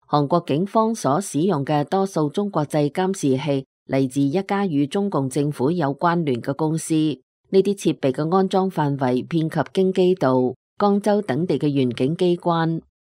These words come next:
甚至響專門偵查間諜活動嘅安全部門中，亦未能避免使用。韓國政府對此深感擔憂，特別係響網絡攻擊，可能通過呢啲設備入侵系統嘅背景下，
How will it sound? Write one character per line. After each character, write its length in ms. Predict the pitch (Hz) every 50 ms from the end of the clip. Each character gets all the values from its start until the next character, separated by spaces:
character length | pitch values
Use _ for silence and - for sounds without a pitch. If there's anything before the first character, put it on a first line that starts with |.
| _ -
甚 240 | - - 156 151
至 100 | 143 160
響 220 | 160 180 - 143 180
專 180 | 175 226 220 220
門 180 | 214 170 135 127
偵 220 | - 196 196 202
查 220 | 196 180 139 135 123
間 260 | - 151 156 156 151
諜 180 | - 143 127
活 140 | - 143 139
動 180 | 135 - 147 131
嘅 200 | 139 151 156 185
安 100 | 196 196
全 200 | 190 160 139 127
部 180 | 120 143 139 135
門 240 | 135 127 120 127 123
中， 260 | - 180 175 175 175 _ _ _ _
亦 180 | - 156 151 139 -
未 180 | 151 151 147 147
能 200 | 139 131 127 123
避 180 | 120 143 143 143
免 220 | 143 139 143 156
使 160 | - - 127
用。 560 | 131 160 180 175 160 139 135 127 127 117 117 - _ _ _ _ _ _
韓 200 | - 156 151 147
國 120 | 139 175 165
政 220 | - 160 160 165
府 180 | - - 151 196
對 240 | 196 - 156 151
此 220 | 143 - - 143 175
深 220 | - 202 196 196
感 240 | 185 - 117 139 147
擔 280 | 147 170 170 170 170 165
憂， 360 | 180 165 160 165 156 - - _ _ _ _ - -
特 60 | 151
別 100 | 135 151
係 180 | 175 165 151 151
響 240 | 180 143 147 190 202
網 200 | 185 156 156 160
絡 200 | 151 135 127 -
攻 240 | - 180 175 175 175
擊， 200 | - 175 165 160 _ _ _ _
可 80 | - 170
能 180 | 196 196 147 135
通 240 | 190 208 208 202
過 160 | 202 185 160 156
呢 160 | 156 185 190
啲 100 | 214 202
設 260 | - - 180 151 -
備 200 | - 147 143 139 131
入 180 | 127 139 131 -
侵 260 | - 208 196 196 196
系 180 | 190 147 147 156
統 160 | - 156 147
嘅 80 | 180 165
背 180 | - 151 143
景 260 | 139 - 127 127 139 165
下， 380 | 185 175 135 135 127 113 113